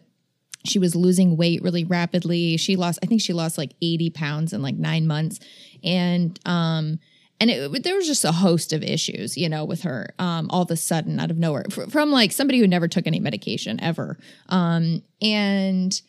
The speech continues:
that's when I just realized too that, like, I, we had no support. Like, we would go to, um, the doctor and they're just like, "It looks fine." And I'm just like, "Okay, I'm a twenty-one-year-old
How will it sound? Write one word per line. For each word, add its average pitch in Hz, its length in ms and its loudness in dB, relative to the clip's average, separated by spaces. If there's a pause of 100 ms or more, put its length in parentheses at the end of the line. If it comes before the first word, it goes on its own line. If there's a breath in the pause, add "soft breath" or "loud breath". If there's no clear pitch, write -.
(540 soft breath)
that's 214 480 -2
when 220 180 2
I 180 140 2
just 180 260 0
realized 175 880 -2
too 277 460 0
that, 175 220 0
like, 170 460 -2 (420)
I, 262 180 0
we 247 220 2
had 294 260 0
no 170 440 2
support. 196 680 -4
Like, 185 260 -2
we 214 200 0
would 262 300 0 (280)
go 202 600 2 (140)
to, 175 680 0 (360 soft breath)
um, 170 360 0
the 175 120 0
doctor 180 640 -2
and 190 140 4
they're 185 120 2
just 185 240 -4
like, 175 340 -4
"It 214 140 -2
looks 185 280 -6
fine." 196 440 -2
And 185 120 2
I'm 185 180 0
just 190 180 -2
like, 185 160 -2 (120)
"Okay, 208 400 -2
I'm 190 320 0
a 170 60 -2
twenty-one-year-old 185 1300 0